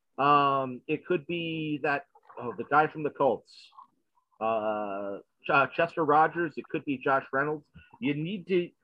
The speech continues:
you need to make sure that the passing game has to be covered. Um,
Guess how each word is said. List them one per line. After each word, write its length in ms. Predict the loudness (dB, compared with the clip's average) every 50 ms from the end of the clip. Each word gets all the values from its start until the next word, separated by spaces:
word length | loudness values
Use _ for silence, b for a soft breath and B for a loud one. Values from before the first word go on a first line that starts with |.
| _ _ -8
you 140 | -2 -2 -2
need 300 | 0 -2 -4 -2 4 6
to 80 | 8 8
make 240 | 8 6 4 2 0
sure 320 | -2 4 6 6 8 8
that 160 | 6 4 4
the 60 | 0
passing 600 | -8 -8 -6 -4 -4 -4 -6 -6 -8 -6 -4 -4 -2
game 380 | -2 -2 -2 -2 -2 -4 -6 -8 _ _ _ _ _ _ _ _ _ _ _ _ _ _ _ -20 -20 _ _ -20 -20 -20 _ _ _ _ _ _ -20 -20 _ _
has 280 | -10 -2 0 0 0 0 -2 -8 -4
to 60 | -4 -4
be 200 | -2 -2 -6 -4
covered. 460 | 0 4 4 4 4 2 -10 -10 -12 -14 -16 -16 -16 _ _ _ _ _ _ _ _ _ _ _ _ _ _ -6
Um, 540 | -2 0 2 2 2 2 0 -4 -8 -12